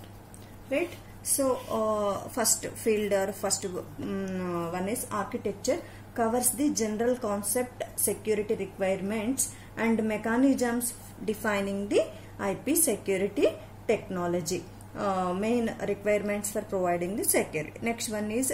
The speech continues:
E S P protocol. E S P protocol is, consists of an encapsulating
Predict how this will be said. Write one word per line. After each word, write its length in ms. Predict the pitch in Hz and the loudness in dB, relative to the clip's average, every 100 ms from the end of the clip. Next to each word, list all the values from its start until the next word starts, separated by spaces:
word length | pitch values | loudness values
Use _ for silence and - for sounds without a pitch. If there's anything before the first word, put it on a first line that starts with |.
| - | -2
E 160 | 262 262 | 2 4
S 160 | 240 | 4
P 160 | - 240 | 0 -2
protocol. 600 | - 403 - 156 151 - - - - | 2 0 2 -4 -4 -8 -10 -16 -4
E 140 | 262 285 | 2 6
S 120 | 277 | 6
P 140 | 285 | 2
protocol 600 | 285 240 226 240 247 233 233 | 0 0 2 0 2 2 4
is, 300 | 247 208 233 - | 2 2 -2 -2
consists 600 | 220 226 - 269 - 247 | -2 0 0 0 0 0
of 180 | 226 | 0
an 200 | 240 240 - 190 | 0 -2 -4 -4
encapsulating 1040 | 214 240 262 254 - 240 233 233 240 | -2 0 0 2 0 2 4 4 2